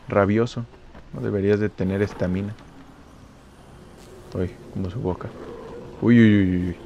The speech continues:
¡Vienen por mí! ¡Ayuda! Ah, ande, vale, que se puedo agarrar de aquí. Sube. Sube, sube, sube.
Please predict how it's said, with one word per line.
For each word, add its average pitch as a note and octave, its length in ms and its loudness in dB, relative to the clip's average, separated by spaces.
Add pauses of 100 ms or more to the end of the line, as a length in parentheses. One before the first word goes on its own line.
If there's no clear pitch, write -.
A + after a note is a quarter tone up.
(480)
¡Vienen A#2 180 4
por A#2+ 160 10
mí! G3+ 300 12 (600)
¡Ayuda! G3 560 12 (1120)
Ah, F#2 100 -12 (600)
ande, F2 180 -4
vale, F2+ 220 -2
que - 100 -14
se - 80 -14
puedo F#2+ 260 0
agarrar F2+ 340 -2
de F2+ 80 -2
aquí. - 160 -10 (1000)
Sube. A2 240 2 (1800)
Sube, B2 220 -4
sube, C3+ 280 -6
sube. C3+ 320 -6